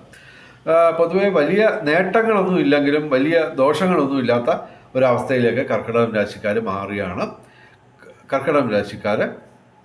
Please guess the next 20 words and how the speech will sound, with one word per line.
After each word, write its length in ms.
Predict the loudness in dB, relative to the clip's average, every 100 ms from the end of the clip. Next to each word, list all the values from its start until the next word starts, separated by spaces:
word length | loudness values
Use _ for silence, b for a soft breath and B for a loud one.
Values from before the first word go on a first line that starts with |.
| _ _ _ _ _ _ _ _ _ _ _ _ _ -10
ആ, 100 | -6 -4 -4 -4 -8 -10 -18 _ _ -4
ഈശ്വരനുമായിട്ട് 720 | -2 0 0 0 -2 -4 -6
ചേർന്ന് 300 | -6 -6 -10
നിൽക്കുക, 240 | -8 -4
അതാണ് 340 | -2 -2 -2
ഏറ്റവും 340 | -6 -10 -8 -10
പ്രധാനം. 440 | -8 -8 -8 -10 -18 -20 B B B B B -6
അങ്ങനെ 200 | -2 0
ആകുമ്പോൾ 520 | -2 -2 -2 -4 -16 -20 -4
ഗുണാധിക്യം 680 | 0 2 2 -2 -4 -6 -4
നമുക്ക് 320 | -8 -6 -6
നേടിയെടുക്കാൻ 540 | -6 -4 -6 -6 -8 -8
പറ്റും. 260 | -8 -6
ഇനി 400 | -4 -4 -4 -8 -18 -20 -16 -6
ചിങ്ങം 340 | -4 -2 0
രാശി, 260 | -2 -2 -4
മകം, 400 | -2 0 0 0
പൂരം, 240 | 0 2
ഉത്രം, 280 | 0 0 -2
ആദ്യപാദം. 640 | -2 -4 -4 -4 -4 -6